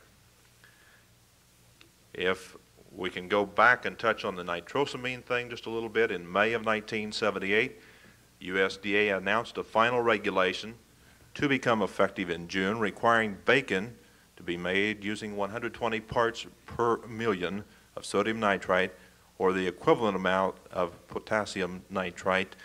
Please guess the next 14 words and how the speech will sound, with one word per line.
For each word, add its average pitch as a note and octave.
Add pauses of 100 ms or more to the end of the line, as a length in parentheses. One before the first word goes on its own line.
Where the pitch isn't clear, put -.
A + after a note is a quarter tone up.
(280)
plus F#2
five C3+
hundred G2+
and F2+
fifty D3
parts F#2+
per F#2+
million F2+ (420)
of F2
sodium A2
ascorbate, F#2+ (400)
or F#2+ (560)
sodium G2 (120)
erythro-, F#2+